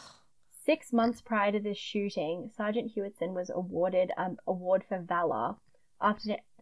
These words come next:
after an incident where another gunman on methamphetamine, Fred Costin, hijacked a tourist coach with a sawn-off shotgun.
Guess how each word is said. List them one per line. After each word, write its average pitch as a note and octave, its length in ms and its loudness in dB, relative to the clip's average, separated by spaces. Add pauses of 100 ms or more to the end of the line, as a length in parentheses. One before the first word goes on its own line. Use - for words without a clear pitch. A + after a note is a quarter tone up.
after G#3+ 220 2
an A3 80 0
incident G3+ 540 -2
where F#3+ 180 -2
another G3 320 0
gunman D#3+ 460 0
on F3+ 160 -4
methamphetamine, D#3+ 920 -4
Fred E3 200 0
Costin, F3+ 580 -4 (420)
hijacked A3 380 4
a G#3 40 0
tourist A3 460 -4
coach E3+ 340 -2
with F3+ 140 -6
a F3+ 60 -10
sawn-off F3 420 -2
shotgun. - 600 -4